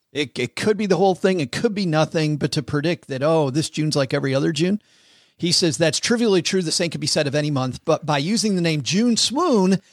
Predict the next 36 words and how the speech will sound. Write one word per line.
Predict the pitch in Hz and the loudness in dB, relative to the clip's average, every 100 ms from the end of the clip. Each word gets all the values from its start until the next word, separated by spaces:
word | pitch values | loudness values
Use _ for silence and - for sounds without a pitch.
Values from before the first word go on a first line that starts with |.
| _ _ - | _ _ -2
analysts | 202 247 214 | 2 2 2
are | 202 | 2
implying | 165 - 156 151 | -2 -2 -2 -2
something | - 269 302 | -2 0 2
more | 226 214 262 | 4 4 4
than | 170 135 | 2 0
this | 120 | -2
trivial | - 131 127 113 | -2 -2 -2 -4
truth, | 135 113 | -6 -6
that | 170 | -4
there's | 185 175 160 - | 0 0 0 -2
something | - 214 254 214 | -2 0 2 4
unique | 202 180 254 - - - - - _ | 4 4 2 0 -8 -20 -20 -20 _
and | 135 139 | -8 -4
special | - - 196 - 165 | -2 2 2 2 2
about | 143 143 | 2 0
the | |
stock | 139 156 139 | 0 0 2
market's | 151 117 - | -2 -2 -4
downside | 143 143 - 139 120 131 | 0 0 0 0 0 0
risk | 143 - | 0 0
during | 143 131 123 | -2 0 -2
June." | 127 110 101 - - - | -2 -4 -6 -16 -10 -2
This | 240 220 | 0 2
also, | 190 233 - 156 147 - | 2 2 0 0 0 -2
uh, | 156 139 131 | -4 -2 -4
resonates | 147 151 143 147 135 127 - - 120 | -2 -2 -2 -4 -4 -4 -4 -4 -4
for | - | -6
people | - 165 139 | -6 -4 -2
maybe | 131 127 | 0 0
listening | 123 139 - 127 | 0 0 0 0
to | 120 | 0
this | 123 - | -2 -2
later | 120 147 127 | 0 2 0
in | 107 | 0
September, | - 147 - - 269 170 | 0 0 0 2 2 0